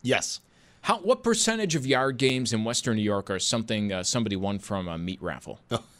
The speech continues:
Speaker 1: Yeah, that too.
Speaker 2: Twenty percent of the yard games in people's garage? Um, you need to have the space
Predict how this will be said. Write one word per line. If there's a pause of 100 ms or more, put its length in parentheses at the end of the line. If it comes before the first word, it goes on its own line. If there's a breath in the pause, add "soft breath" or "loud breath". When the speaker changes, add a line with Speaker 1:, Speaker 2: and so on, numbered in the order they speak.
(120)
Speaker 1:
Yeah,
that
too.
Speaker 2:
Twenty
percent
of
the
yard
games
in
people's
garage? (580 loud breath)
Um,
you
need
to
have
the
space